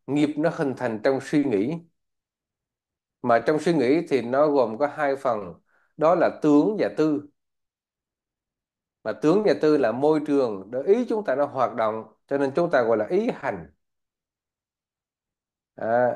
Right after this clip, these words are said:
ý hành là nó phải có, phải có khái niệm và phải có cái dòng suy nghĩ.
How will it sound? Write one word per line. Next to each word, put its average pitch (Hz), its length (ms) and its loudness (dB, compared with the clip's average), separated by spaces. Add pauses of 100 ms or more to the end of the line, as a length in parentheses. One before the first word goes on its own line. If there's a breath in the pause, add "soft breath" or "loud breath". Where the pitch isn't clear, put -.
(120)
ý 214 160 2
hành 160 200 2
là 127 80 4
nó 143 180 4
phải 143 180 0
có, 190 420 4 (180)
phải 143 80 -12
có 175 120 -2
khái 196 200 2
niệm 139 500 0 (880)
và 117 120 0
phải 147 200 -4
có 185 100 4
cái 185 140 -2
dòng 131 220 2
suy 156 140 -2
nghĩ. 139 380 0